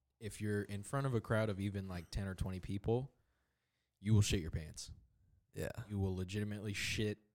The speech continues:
Speaker 1: all over yourself,
Speaker 2: Yeah.
Speaker 1: and it will ruin your whole day 'cause no one's gonna think you're funny.
Speaker 2: It's almost like being in, like, theater.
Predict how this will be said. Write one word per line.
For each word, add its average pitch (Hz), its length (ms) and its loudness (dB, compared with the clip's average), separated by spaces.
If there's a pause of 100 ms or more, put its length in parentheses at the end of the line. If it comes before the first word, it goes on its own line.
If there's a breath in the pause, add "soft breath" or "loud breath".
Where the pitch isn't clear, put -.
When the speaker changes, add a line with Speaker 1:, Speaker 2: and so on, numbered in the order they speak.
(180)
Speaker 1:
all 104 220 -2
over 95 180 -2
yourself, 92 420 -6
Speaker 2:
Yeah. 92 440 -2
Speaker 1:
and 90 120 -6
it 87 160 -8
will 87 300 -12 (240)
ruin 92 220 -12
your 85 120 -4
whole 85 180 -4
day 82 240 -6
'cause 90 220 -10
no 87 160 -6
one's 82 160 -6
gonna 85 120 -8
think 80 160 -12
you're - 80 -20
funny. - 140 -20
Speaker 2:
It's - 100 -12
almost 127 280 4
like 104 160 4
being 98 240 6
in, 80 120 2
like, 62 180 -2
theater. - 560 2